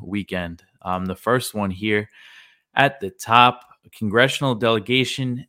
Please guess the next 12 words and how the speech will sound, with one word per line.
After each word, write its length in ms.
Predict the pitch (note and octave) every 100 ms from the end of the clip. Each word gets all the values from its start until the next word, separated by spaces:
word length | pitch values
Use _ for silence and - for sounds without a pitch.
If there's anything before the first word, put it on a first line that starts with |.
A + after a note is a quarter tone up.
| _
in 200 | D3+ E3
Kiev 580 | C#3+ A2+ A2 A2+ A2+ G2
wants 440 | G2 B2+ C#3+ C#3 -
the 100 | G#2
U 220 | A2 G#2
S 380 | G#2+ G#2+ - -
to 120 | F2
send 380 | - G#2+ G#2+ G2
military 580 | A2+ A#2+ B2 G#2 G#2
advisors 640 | F#2 E2 F#2+ F#2 F2+ F2 -
to 100 | E2+
Ukraine. 600 | F2 E2+ - F#2 E2+ -